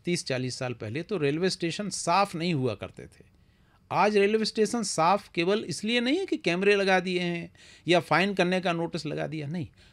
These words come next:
हर व्यक्ति को सहयोग करना पड़ेगा। Because डेमोक्रेटिक, डेमोक्रेटिक पैटर्न में क्या है, लोकतंत्र में लोग जो है वो नाइंटी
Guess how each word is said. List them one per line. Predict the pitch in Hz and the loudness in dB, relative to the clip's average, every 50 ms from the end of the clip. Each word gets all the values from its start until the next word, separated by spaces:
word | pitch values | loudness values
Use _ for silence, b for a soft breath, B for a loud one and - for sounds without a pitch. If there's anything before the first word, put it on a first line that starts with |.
| b b - | b b 0
हर | - 254 285 | 4 4 4
व्यक्ति | 254 214 180 - - - 151 | 6 4 4 2 2 -4 -6
को | 135 - 160 185 240 _ _ _ _ _ _ _ _ _ _ _ | -4 -4 -6 -8 -8 _ _ _ _ _ _ _ _ _ _ _
सहयोग | - - 139 131 143 175 - - | -8 -2 -2 2 2 0 0 -2
करना | - 95 87 73 | -10 -10 -10 -14
पड़ेगा। | - _ - - - 92 - _ _ _ _ _ _ _ | -18 _ -20 -20 -20 -20 -20 _ _ _ _ _ _ _
Because | 143 147 - 220 160 170 214 254 _ _ _ _ _ | -2 2 4 6 4 4 2 -2 _ _ _ _ _
डेमोक्रेटिक, | 156 185 233 285 277 254 262 247 233 - - 240 233 _ _ _ _ _ _ _ _ - | 4 4 6 4 4 6 4 4 4 4 -2 -6 -6 _ _ _ _ _ _ _ _ -4
डेमोक्रेटिक | 135 170 226 262 285 247 - 214 196 190 185 196 175 | -2 0 2 2 2 0 0 -2 -2 0 -2 -4 -6
पैटर्न | - - 143 127 151 160 165 | -4 -6 -6 -4 -4 -6 -6
में | 175 175 170 151 | -4 -6 -8 -6
क्या | - 135 123 | -6 -6 -6
है, | 107 113 139 202 - b b b b b | -6 -6 -8 -10 -12 b b b b b
लोकतंत्र | 147 165 208 196 - - 143 131 - 127 | 6 6 6 6 2 -4 -4 -4 -4 -4
में | 120 135 170 214 214 b b b b b b b _ 131 | -4 -4 -4 -6 -8 b b b b b b b _ -2
लोग | 120 123 170 233 294 320 311 _ 175 | 2 6 6 8 6 6 2 _ -6
जो | 143 156 147 | -2 -2 -2
है | 123 117 120 147 185 | -2 -2 -2 -2 -2
वो | 208 208 208 | -2 -2 -2
नाइंटी | 190 143 131 131 135 151 143 - - 208 214 226 233 247 240 | -2 -2 -2 -2 -2 -4 -6 -6 -4 -2 -2 -2 -2 -4 -6